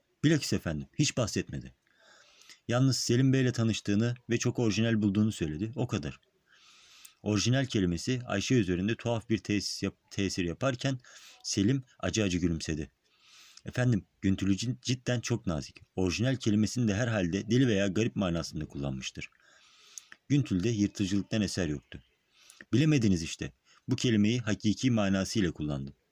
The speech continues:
"Hakiki manası neymiş?" "Başkalarına benzemeyen, tesir altında kalmayan, hoş konuşan." Selim kızardı ve başını önüne eğdi. Sonra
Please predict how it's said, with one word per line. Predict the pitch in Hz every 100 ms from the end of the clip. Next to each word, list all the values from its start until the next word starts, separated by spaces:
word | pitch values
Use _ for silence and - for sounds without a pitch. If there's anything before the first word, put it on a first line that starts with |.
| _ _ _ - _
"Hakiki | - 92 107 101 127
manası | 113 107 107 104 123
neymiş?" | 90 101 131 - _ _ _ - - - -
"Başkalarına | 104 - 123 120 117 113
benzemeyen, | 117 120 131 87 98 113 -
tesir | 110 110 123
altında | 117 - 110
kalmayan, | 101 117 110 76 69 _ _
hoş | 143 143
konuşan." | - 82 71 71 65 _ _ _ _ _ _ _ - - _
Selim | - 110 127
kızardı | 107 92 90 80 - _
ve | 110 110
başını | 98 117
önüne | 101 82 80
eğdi. | 67 - - _ _
Sonra | - 131 127 123